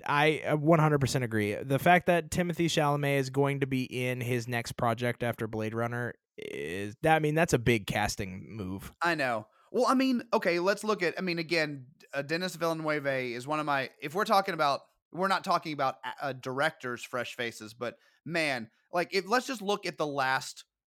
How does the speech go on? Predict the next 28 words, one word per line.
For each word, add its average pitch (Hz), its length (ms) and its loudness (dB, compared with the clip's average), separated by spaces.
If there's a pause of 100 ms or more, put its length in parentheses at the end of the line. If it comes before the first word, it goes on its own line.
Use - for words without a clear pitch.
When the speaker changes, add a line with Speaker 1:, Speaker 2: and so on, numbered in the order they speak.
Speaker 2:
run 143 480 -2
that 117 120 -8
he's 123 240 -8
done. 104 440 -4 (200)
He 139 140 -8
did 131 360 -4
Blade 147 280 -4
Runner 175 400 2
twenty 180 240 -6
forty-nine, 143 560 -2
Speaker 1:
Amazing. 113 480 -8
Speaker 2:
Arrival, 135 800 0 (260)
Sicario, 120 920 0 (340)
Enemy, 127 600 -4 (100)
and 135 180 -8
Prisoners. 113 320 -6
Speaker 1:
That 208 220 4
dude 269 180 0
has 208 440 4
Speaker 2:
I 190 40 0
mean 185 100 0
Speaker 1:
yet 208 300 4
to 214 140 0
make 185 340 0
a 156 140 0
bad 139 360 0
movie. 117 440 -6 (760)
Speaker 2:
Exactly. 180 640 -2